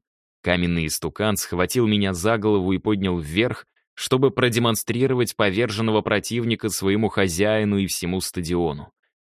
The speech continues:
Мои шейные позвонки хрустнули, а руки и ноги тут же обмякли. Ну вот, ещё и дебаф на паралич схлопотал до кучи. Ладно, хрен с ним. Всё равно я ничего не теряю.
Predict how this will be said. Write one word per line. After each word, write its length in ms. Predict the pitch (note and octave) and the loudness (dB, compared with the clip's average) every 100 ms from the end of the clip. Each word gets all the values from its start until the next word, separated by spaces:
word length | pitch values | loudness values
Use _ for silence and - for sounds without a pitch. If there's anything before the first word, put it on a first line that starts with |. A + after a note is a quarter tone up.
| _ | _
Мои 240 | E2 E2+ D#2+ | -2 0 0
шейные 480 | - G2 F#2+ F#2 | 0 2 2 2
позвонки 560 | E2+ F#2+ D#2+ E2+ E2 E2 | 0 -2 0 -2 -2 -6
хрустнули, 680 | - F2 A#2 A#2 A2+ G#2+ G2+ _ _ _ | -4 -2 -2 -2 0 0 0 _ _ _
а 140 | F2 | 0
руки 360 | F#2+ C#3 B2+ B2 | 2 2 2 2
и 40 | |
ноги 420 | A2 A2 C3 G#2+ A#2 | 4 4 2 2 -2
тут 320 | - G#2 G2+ | 2 0 2
же 180 | G2+ G2 | 2 2
обмякли. 640 | F#2 F2 G2+ F2 D#2+ C2 - _ _ _ _ _ | 2 0 0 -2 -6 -16 -20 _ _ _ _ _
Ну 340 | - A#2 B2+ F#2 | -6 -2 0 -2
вот, 220 | C#2 C2+ | -4 -6
ещё 240 | F2 - | -8 -4
и 80 | C3 | -2
дебаф 400 | A2+ A2 A#2+ A2+ | 0 2 2 2
на 100 | A2 | 0
паралич 480 | G2+ G#2+ G#2 C3 A#2+ | 0 2 2 0 -4
схлопотал 600 | - G#2+ G#2 A2 G2 E2+ | -2 0 2 0 0 -2
до 160 | E2 F#2 | 0 -4
кучи. 440 | - D2+ - - _ _ _ _ _ | -6 -10 -12 -16 _ _ _ _ _
Ладно, 340 | E3 G3 G#2 D#2+ | -2 0 -2 -4
хрен 260 | G2 B2 | 0 0
с 120 | G2 | -2
ним. 180 | - A1 - _ _ _ | -8 -14 -20 _ _ _
Всё 160 | - D#3 | -4 -2
равно 280 | F3 F#3+ | 0 0
я 80 | D#3 | 0
ничего 340 | D#2+ C#2+ D#2+ D2+ | -2 -4 -6 -6
не 140 | D2 | -6
теряю. 440 | - D#2 C#2+ C#2+ | -8 -8 -10 -14